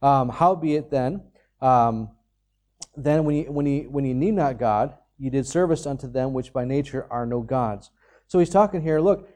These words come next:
uh, at the, at the, the time that was perfect,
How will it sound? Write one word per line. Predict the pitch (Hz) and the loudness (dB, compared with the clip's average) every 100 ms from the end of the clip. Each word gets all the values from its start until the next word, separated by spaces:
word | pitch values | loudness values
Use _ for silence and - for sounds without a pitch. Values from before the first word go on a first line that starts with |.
| _ | _
uh, | 143 135 | 2 2
at | 139 | 0
the, | 147 147 | 0 0
at | 139 | 0
the, | 139 131 - _ | -2 -6 -8 _
the | 135 | -12
time | - 175 190 214 202 - _ _ | -4 0 2 2 -4 -12 _ _
that | 147 139 | -2 -2
was | 135 | -4
perfect, | - 190 190 135 123 | -2 0 0 -4 -10